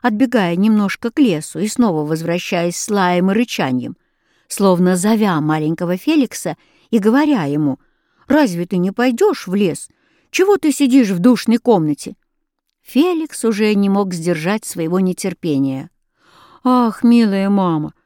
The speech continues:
позволь мне немножко выйти!» — громко закричал он. Но госпожа фон Бракель возразила на это: «Нет, нет, посиди смирно в комнате, ведь я уже заранее знаю, что будет.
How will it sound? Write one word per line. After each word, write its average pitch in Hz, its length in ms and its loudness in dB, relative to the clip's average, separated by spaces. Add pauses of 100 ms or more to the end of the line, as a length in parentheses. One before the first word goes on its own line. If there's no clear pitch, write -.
(280)
позволь 294 460 4
мне 247 140 8
немножко 240 580 4
выйти!» — 214 500 0 (280)
громко 196 420 2
закричал 190 640 -4
он. 135 140 -4 (680)
Но 170 100 2
госпожа 160 580 -4
фон 151 280 -4
Бракель 208 560 -4
возразила 170 720 -2
на 165 340 0
это: 180 220 -2
«Нет, 180 600 2
нет, 233 420 2 (540)
посиди 202 600 0
смирно 196 520 2
в - 100 -8
комнате, 135 600 -2 (540)
ведь 185 260 -2
я 165 160 2
уже 175 200 0
заранее 185 520 4
знаю, 156 320 0
что - 200 -4
будет. 139 380 -6